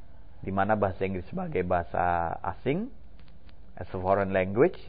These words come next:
atau bahasa kedua. Oke. Perbedaan kedua antara phonetic transcription dengan huruf,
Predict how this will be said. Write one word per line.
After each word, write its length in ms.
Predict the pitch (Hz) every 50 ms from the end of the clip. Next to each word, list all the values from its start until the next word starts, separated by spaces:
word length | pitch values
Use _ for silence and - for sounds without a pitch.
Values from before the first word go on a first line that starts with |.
| - - -
atau 240 | 85 87 - - 92
bahasa 320 | 92 92 85 82 - 87
kedua. 560 | - - 90 92 101 104 101 92 82 76 - - - - - - - - - - - - - - - - - - - - - - - - - - -
Oke. 320 | - 120 110 98 - - - - - - - - - - - - - - - - - - - - - - - - - - - - - - - - - - -
Perbedaan 640 | - 131 131 127 135 127 127 147 180 - 269 277 254
kedua 480 | - 160 - 123 113 104 98 98 107 123
antara 240 | 120 117 110 110
phonetic 720 | 107 - 117 110 110 107 - - 127 - - - - - -
transcription 720 | - 110 107 104 - - - 160 160 - - - 98 98
dengan 240 | 95 90 95 95 95
huruf, 480 | 98 110 139 151 127 101 92 95 113